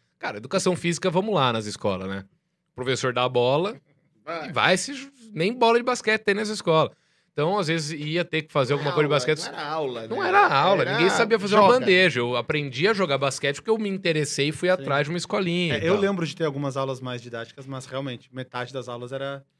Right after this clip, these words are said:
Speaker 3: joguem.
Speaker 1: É, o professor dava a bola e falava assim: mata, foda-se.
Speaker 2: Mas aí você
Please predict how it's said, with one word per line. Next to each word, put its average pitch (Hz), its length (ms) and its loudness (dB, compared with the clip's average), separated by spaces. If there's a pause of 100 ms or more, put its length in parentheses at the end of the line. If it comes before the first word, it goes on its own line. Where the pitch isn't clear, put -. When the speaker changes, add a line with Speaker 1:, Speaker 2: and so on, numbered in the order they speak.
(200)
Speaker 3:
joguem. 110 440 -8 (400)
Speaker 1:
É, 185 380 0
o 127 80 -2
professor 107 260 -8
dava 135 200 2
a - 20 -4
bola 127 180 0
e 143 40 -8
falava 156 140 -4
assim: 165 100 -8
mata, 180 500 -2 (320)
foda-se. - 480 -10 (420)
Speaker 2:
Mas 143 200 -20
aí 151 320 -10
você 175 520 -10